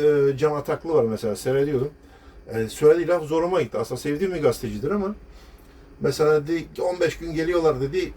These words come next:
"tatil yap gidiyorlar," dedi, "Türkiye," dedi, "karar verir." Kardeşim, orası senin memleketin ise benim de memleketim. Ben oraya turist olarak gelmiyorum ben. O kadar kişi istihdam sağlıyorum ben oraya geldiğim zaman. Ev alıyorum, araba alıyorum, ba-,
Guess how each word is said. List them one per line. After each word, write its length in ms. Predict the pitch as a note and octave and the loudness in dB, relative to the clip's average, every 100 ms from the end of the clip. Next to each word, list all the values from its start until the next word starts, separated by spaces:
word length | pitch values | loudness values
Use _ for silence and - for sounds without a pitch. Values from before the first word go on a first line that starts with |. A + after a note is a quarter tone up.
| - - | -14 -8
"tatil 320 | D#3+ E3 E3+ | -6 -4 0
yap 140 | D#3 - | 0 0
gidiyorlar," 460 | D#3 F3 E3+ C#3+ C3 | -8 -2 0 2 0
dedi, 240 | D#3+ F#3+ - - - | -2 -4 -6 -20 -14
"Türkiye," 320 | F3 D#3+ E3 D#3 | -10 -6 -4 -2
dedi, 120 | F#3 | -2
"karar 280 | D#3+ E3+ E3 | 0 2 0
verir." 160 | A2 | 0
Kardeşim, 420 | - G3 G#3+ B2+ - - - - - | 0 0 0 -4 -10 -18 -20 -20 2
orası 300 | F3+ F#3 - | 2 2 0
senin 260 | F#3+ G3 | 2 2
memleketin 340 | F#3 F3+ A3+ G#3 | 2 0 -2 0
ise 180 | G3 D#3+ | 0 2
benim 180 | G3 | 2
de 80 | F3+ | 2
memleketim. 480 | C3+ A2 G#2 G2 - - - - - - - - - | 0 -4 -8 -10 -14 -18 -18 -16 -16 -14 -14 -10 2
Ben 40 | |
oraya 260 | D#3 E3+ F3+ | 4 4 2
turist 320 | - E3+ - | -2 -6 -2
olarak 280 | F#3 F3 - | 0 0 2
gelmiyorum 440 | A#3+ A3 C3 G#2+ F#2+ | 2 4 0 -2 -6
ben. 100 | - - - - - - - - | -12 -16 -18 -18 -16 -16 -12 0
O 20 | E3+ | 4
kadar 220 | G3 F#3 | 4 2
kişi 220 | - G#3 | -4 -8
istihdam 460 | E3+ - D#3 A3 A3 | -6 -8 0 0 2
sağlıyorum 460 | A3 F3 C#3+ B2+ A#2+ | 2 2 0 0 0
ben 80 | |
oraya 200 | A#2 A#2+ | 2 2
geldiğim 360 | A#2 A#2+ G#2+ G#2 | 2 0 -2 -6
zaman. 220 | G#2+ G2 - - - - - - - - - - | -8 -10 -12 -18 -18 -18 -20 -20 -20 -18 -16 0
Ev 140 | F3 | 2
alıyorum, 460 | F3+ E3+ E3 D#3+ D#3+ | 4 4 4 0 4
araba 380 | D#3 D#3+ E3+ E3 | 4 6 6 4
alıyorum, 220 | E3+ D#3+ D#3 | 2 0 0
ba-, 320 | D#3+ D#3 | 0 0